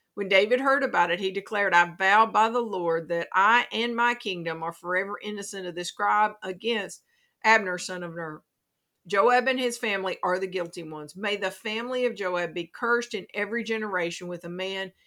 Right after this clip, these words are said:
who has open sores or leprosy or walks on crutches or dies by the sword or begs for food." So Joab and his brother Abishai killed Abner because Abner had killed their brother Asahel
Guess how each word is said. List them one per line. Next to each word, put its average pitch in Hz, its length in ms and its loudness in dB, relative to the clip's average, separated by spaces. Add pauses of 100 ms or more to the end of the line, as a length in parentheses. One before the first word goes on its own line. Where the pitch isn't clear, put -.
(260)
who 202 100 -2
has 190 320 2
open 214 340 -4
sores 175 440 -6
or 196 200 -6
leprosy 185 600 -4
or 185 240 -4
walks 180 360 -2
on 226 140 -8
crutches 175 460 -8
or 170 100 -6
dies 175 460 4
by 175 200 -2
the 170 120 -14
sword 170 440 -6
or 175 120 -8
begs 160 420 -2
for 160 180 -14
food." 147 320 -12 (420)
So 196 180 -2
Joab 214 440 4
and 190 220 -2
his 202 200 -6
brother 175 560 -2 (140)
Abishai 226 680 0 (400)
killed 240 400 2
Abner 175 440 4
because 165 420 -6
Abner 202 460 0
had 170 260 -6
killed 214 320 -4
their 220 140 0
brother 175 440 -2
Asahel 165 640 -2